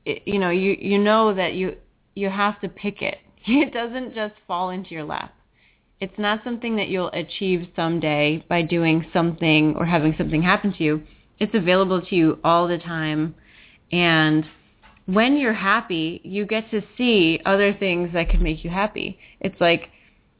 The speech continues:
you can choose whatever vibration you wanna live in, and your opportunities, your perception is going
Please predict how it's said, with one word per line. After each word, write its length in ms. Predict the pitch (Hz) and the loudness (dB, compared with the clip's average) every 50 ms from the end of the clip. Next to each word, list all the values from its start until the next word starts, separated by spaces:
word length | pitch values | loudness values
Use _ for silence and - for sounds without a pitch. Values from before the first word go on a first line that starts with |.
| _ _ _ _ _ _ _ _ _ _ _ _ | _ _ _ _ _ _ _ _ _ _ _ _
you 360 | 180 185 185 190 202 240 240 | -4 -2 0 2 4 2 2
can 220 | 240 262 233 220 220 - | 2 2 2 2 2 2
choose 240 | - 240 247 220 202 | 0 0 0 0 0
whatever 320 | 196 196 196 185 190 185 | 2 0 2 2 0 -2
vibration 600 | 160 170 165 160 139 - 180 185 190 190 - 202 190 | 0 0 -2 -2 -4 -4 -4 -4 -4 -4 -6 -8 -8
you 80 | 180 | -6
wanna 240 | 175 170 170 165 165 170 | -6 -6 -6 -6 -6 -4
live 220 | 190 208 196 185 | -6 -6 -6 -4
in, 300 | 180 165 165 165 165 - - - | -6 -6 -4 -6 -8 -10 -6 -4
and 340 | 175 170 170 175 175 175 - _ | -2 -2 0 -2 -4 -6 -8 _
your 300 | - 180 190 202 202 202 | -4 0 2 4 4 4
opportunities, 920 | 190 190 - 185 170 - - 240 247 233 202 165 160 160 160 160 160 165 165 _ _ _ _ _ _ _ _ _ _ | 2 0 -2 -10 -8 -6 -4 -2 -2 0 -2 -2 -2 -2 -2 -2 -4 -6 -8 _ _ _ _ _ _ _ _ _ _
your 220 | - 202 214 220 214 | 0 2 2 2 0
perception 800 | 220 - 208 175 170 - - 233 269 262 - - 190 165 165 - | -4 -6 -6 -6 -6 -2 -2 -2 -2 -2 -6 -8 -8 -8 -6 -6
is 140 | 180 175 175 | -8 -8 -8
going 300 | 185 185 180 185 185 | -6 -4 -4 -4 -4